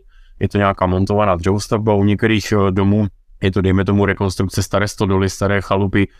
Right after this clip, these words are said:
a ti lidé to dělají své pomoci a dělají to třeba pět let a my prostě čekáme, až je ta správná chvíle. Ale opravdu ten průměrný čas, to může být rok, rok a půl, kdy prostě jako třešinku na dortu,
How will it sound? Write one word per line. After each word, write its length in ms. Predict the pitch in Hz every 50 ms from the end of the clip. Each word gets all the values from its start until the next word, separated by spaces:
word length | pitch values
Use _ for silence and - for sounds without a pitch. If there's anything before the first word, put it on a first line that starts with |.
| - - -
a 80 | - 87
ti 100 | - 107
lidé 220 | 98 101 95 101
to 100 | 87 -
dělají 220 | 95 98 95 101 95
své 160 | - - 101
pomoci 400 | - 101 95 95 92 - - 98
a 40 | 90
dělají 220 | 90 90 90 90
to 100 | 82 92
třeba 200 | 90 - 92 87
pět 180 | - - 90 90
let 200 | 90 92 95 - -
a 400 | - 92 95 95 95 95 95 95
my 320 | 95 95 98 101 104 104 101
prostě 320 | - 101 101 - - 107
čekáme, 480 | 95 - 110 127 127 127 131 131 135 139 - - -
až 440 | - 143 139 139 - - - - -
je 200 | 120 120 123 127
ta 160 | 113 120 117
správná 440 | - - - 110 107 110 113 120 117
chvíle. 300 | 113 - 139 127 92 82 - - - - - - - -
Ale 180 | - 104 104
opravdu 320 | 107 104 123 117 117 120 117
ten 160 | - 127 110
průměrný 500 | 101 101 101 104 107 110 110 131 123 98
čas, 300 | - - 67 76 82 -
to 100 | - 98
může 200 | 95 90 90 98
být 160 | 92 101 98
rok, 220 | 90 90 90 - 98
rok 220 | 98 92 - -
a 60 | 101
půl, 400 | - - 92 90 90 95 101 98 - - - - -
kdy 220 | 95 92 92 101
prostě 400 | 98 - 95 92 - - - 101
jako 400 | 95 95 - 104 98 98 98 95 92 -
třešinku 480 | - - - 107 - - 113 107 - 98
na 100 | 92 87
dortu, 580 | 101 110 104 98 - 113 107 107 104 107 107